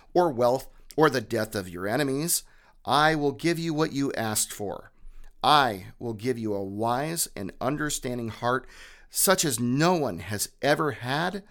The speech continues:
or ever will have. And I will also give you what you did not ask for,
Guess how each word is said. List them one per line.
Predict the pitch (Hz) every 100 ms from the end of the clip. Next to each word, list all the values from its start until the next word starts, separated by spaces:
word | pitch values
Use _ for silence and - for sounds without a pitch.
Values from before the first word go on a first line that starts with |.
| - -
or | - 110 - -
ever | 117 127 147 156 -
will | 104 104 95
have. | 92 82 52 - _ _ - - - - -
And | 117 120 -
I | 131 143 117 98
will | - 117 -
also | 131 160 - 117
give | 123 117
you | 113
what | 117 117
you | 139
did | 175 170
not | 170 185
ask | 151 101 - -
for, | 104 -